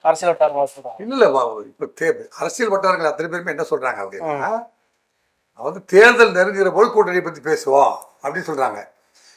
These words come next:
Speaker 2: தேர்தல் நெருங்கும் போது கூட்டணியை பத்தி பேசுவோம் அப்படின்னா, திராவிட முன்னேற்ற கழக அரசு எப்போதுமே வந்து கூட்டணி ஆட்சிக்கு நான் ஒருபோதுமே தமிழ்நாட்டுல நான் ஒத்துக்க மாட்டேன்னு சொல்றாங்க.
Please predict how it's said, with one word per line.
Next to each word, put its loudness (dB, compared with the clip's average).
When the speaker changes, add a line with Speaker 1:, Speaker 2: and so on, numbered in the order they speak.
Speaker 2:
தேர்தல் 8
நெருங்கும் 0
போது 6
கூட்டணியை -2
பத்தி -12
பேசுவோம் -4
அப்படின்னா, -2
திராவிட 4
முன்னேற்ற -8
கழக -2
அரசு -6
எப்போதுமே -2
வந்து -8
கூட்டணி -4
ஆட்சிக்கு -4
நான் -2
ஒருபோதுமே -4
தமிழ்நாட்டுல -6
நான் -2
ஒத்துக்க -2
மாட்டேன்னு -2
சொல்றாங்க. -10